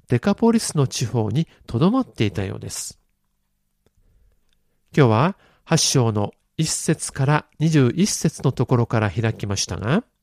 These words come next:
ここには一連の三つの出来事が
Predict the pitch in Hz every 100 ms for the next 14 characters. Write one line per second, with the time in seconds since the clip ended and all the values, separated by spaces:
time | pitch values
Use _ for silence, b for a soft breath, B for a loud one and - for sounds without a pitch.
0 | _ _ _ _ _ _ _ _ - -
1 | 131 123 113 156 220 _ _ _ _ _
2 | _ - - - 190 185 180 170 170 160
3 | - _ _ - 127 - _ 233 220 165
4 | 156 180 170 170 160 175